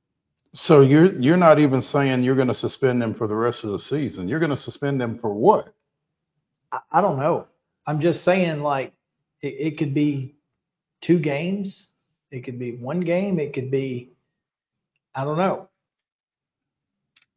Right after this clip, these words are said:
Speaker 2: But they need Michigan at full strength when they play Ohio State.
Speaker 1: How d-, how do you make that happen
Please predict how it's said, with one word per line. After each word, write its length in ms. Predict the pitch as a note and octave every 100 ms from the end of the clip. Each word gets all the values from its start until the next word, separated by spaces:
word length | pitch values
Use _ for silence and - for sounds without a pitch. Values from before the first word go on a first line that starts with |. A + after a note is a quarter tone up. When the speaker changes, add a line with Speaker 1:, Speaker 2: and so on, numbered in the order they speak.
| _ _ -
Speaker 2:
But 140 | B2
they 160 | D3+ F3+
need 160 | G#3+
Michigan 400 | G#3+ G3+ - G3+
at 120 | E3+ -
full 160 | F3+
strength 380 | - - F3+ F3
when 100 | D3
they 140 | C#3+
play 240 | C#3 D#3 C#3+ D#3+ C3
Ohio 320 | B2+ B2 A#2+
State. 320 | - - - _ _ _ _ _ _ _ _ _ _ _ _ _ _ _ _ _ _ _ _ _ _ _ _ _ _ - - _ _ _ _ _ _ _ _
Speaker 1:
How 360 | - - E3+ F#3
d-, 80 | - - - _ _ _ _ _ _
how 180 | G3+
do 120 | B3+ G#3
you 80 |
make 260 | F#3+ F#3 F#3
that 160 | F#3+ C#3+
happen 760 | E3 F#3 - D3 C#3 C#3+ -